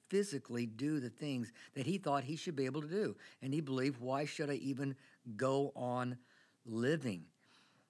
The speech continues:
And he, he killed himself. And so, and that's not true. And his wife tried to encourage him not to do that, but that's how he equated life, was with his strength. Listen, we become very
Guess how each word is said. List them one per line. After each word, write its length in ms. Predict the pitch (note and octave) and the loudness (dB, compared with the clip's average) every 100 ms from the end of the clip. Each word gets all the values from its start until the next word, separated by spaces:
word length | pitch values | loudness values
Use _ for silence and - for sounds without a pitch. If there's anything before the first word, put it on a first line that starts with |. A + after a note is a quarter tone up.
| - | -2
And 100 | B2 | 2
he, 200 | C#3 C#3+ | 4 2
he 160 | - D3+ | 0 -2
killed 320 | C#3+ D#3 G3+ | 0 0 0
himself. 460 | G#3 G#2+ - F#2+ - - _ - | 0 -4 -6 -10 -14 -20 _ -6
And 160 | A2+ | -4
so, 360 | A2+ C#3+ B2+ A#2 | 0 2 2 0
and 160 | C3 C3+ | -2 0
that's 180 | C#3+ - | 0 0
not 180 | C#3+ | -2
true. 140 | - F#3+ | -2 -2
And 60 | |
his 140 | C#3+ G2+ | -2 0
wife 240 | A#2+ E3+ | 2 2
tried 160 | F3 D3 | 0 0
to 60 | |
encourage 340 | C#3+ B2+ D3 C#3 | 0 0 -2 0
him 140 | D#3 | 0
not 180 | C3 C#3+ | 0 -2
to 100 | - | -6
do 220 | C#3+ E3+ | -4 -2
that, 200 | A3 A#2+ | -2 -2
but 160 | B2+ G#2+ | -4 -2
that's 240 | C3 D3+ | -2 -2
how 180 | - C#3+ | -2 -2
he 360 | C3 C3 C3+ C#3 | -2 -2 -4 -4
equated 520 | C3 C3+ D#3 C#3 A#2+ - - - | -4 -2 0 0 -2 -8 -20 -8
life, 400 | A#2 C#3+ D3 C#3 | -2 0 0 -2
was 160 | A#2+ B2 | -6 -4
with 180 | B2 | -4
his 340 | - B2+ C3+ - _ _ _ _ | -2 -2 -2 -4 _ _ _ _
strength. 560 | - - D#3 E3+ - - - _ _ _ _ _ - | -16 -10 -4 -4 -6 -10 -20 _ _ _ _ _ 0
Listen, 260 | F#3+ G3 D3+ | 2 4 6
we 140 | G#3 | 6
become 420 | B3+ A#3 G3 F#3+ | 6 4 4 4
very 720 | C#3+ B2+ D#3+ G3 G#3+ G#3+ G#3 | 2 4 4 6 6 6 4